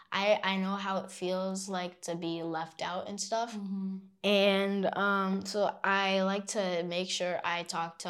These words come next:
Speaker 1: all my friends, um, for at least, I don't know, maybe, like, thirty minutes or so, or as
Speaker 2: Mm-hmm.
Speaker 1: much time as I can get.
Speaker 2: Mm-hmm.
Speaker 1: I like to try to keep up with them every day so I can, like, s-, build stronger friendships.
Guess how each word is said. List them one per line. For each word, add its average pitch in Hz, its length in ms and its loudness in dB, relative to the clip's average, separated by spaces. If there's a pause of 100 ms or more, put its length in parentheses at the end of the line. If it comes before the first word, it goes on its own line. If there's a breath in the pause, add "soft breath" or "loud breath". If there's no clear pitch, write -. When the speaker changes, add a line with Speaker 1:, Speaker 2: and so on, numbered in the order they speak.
(120)
Speaker 1:
all 170 260 -2
my 170 200 -8
friends, 180 520 -6 (640)
um, 175 360 -2 (540)
for - 180 -4
at 170 360 2
least, 175 460 -2
I 190 140 8
don't 202 140 4
know, 165 140 -4
maybe, 170 320 -4
like, 156 220 -6 (120)
thirty 185 300 0
minutes 185 400 -4
or 180 80 -4
so, 180 320 -2
or 175 220 0
as 185 160 2
Speaker 2:
Mm-hmm. 220 140 0
Speaker 1:
much 226 220 2
time 202 240 -2
as 175 200 -4
I 165 260 -4
can 165 140 -10
get. 170 420 -4
Speaker 2:
Mm-hmm. 208 440 -6
Speaker 1:
I 185 160 0
like 175 360 -2
to 175 220 -2
try 165 380 -4
to 165 140 -4
keep 175 300 -6
up 165 220 -6
with - 120 -12
them 156 200 -10
every 160 340 -6
day 160 420 -4
so 165 360 -2
I 165 100 -2
can, 165 460 -10
like, 170 180 -10 (180)
s-, - 140 -18
build 170 440 -6
stronger 160 460 -6
friendships. 180 600 -8